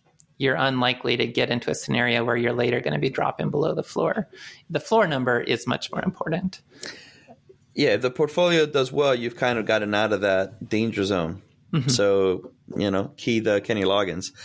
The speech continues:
Speaker 2: but you've gotten out of that.
Speaker 1: <laughs>
Speaker 2: Hence, it really is the, the floor at some point that can come back and bite you.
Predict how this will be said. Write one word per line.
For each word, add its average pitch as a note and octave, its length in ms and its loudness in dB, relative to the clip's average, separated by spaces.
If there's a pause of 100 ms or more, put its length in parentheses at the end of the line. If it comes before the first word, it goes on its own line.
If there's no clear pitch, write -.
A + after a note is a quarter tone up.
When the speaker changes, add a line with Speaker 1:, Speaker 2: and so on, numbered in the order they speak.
(280)
Speaker 2:
but G#2+ 340 0
you've A2 200 2
gotten A2 220 2
out A2+ 180 2
of G#2 60 4
that. F#2+ 260 2
Speaker 1:
<laughs> - 0 -
Speaker 2:
Hence, A2 440 -2 (140)
it A2+ 240 -2
really B2 260 2
is A2 300 2
the, G2+ 340 4
the G#2+ 100 -4
floor A#2 280 2
at F#2+ 140 0
some G2 220 -2
point F#2 260 -4
that F#2 140 -2
can F#2 160 -2
come G2+ 240 -4
back F2+ 140 0
and E2+ 120 -6
bite F2+ 260 -2
you. - 100 -8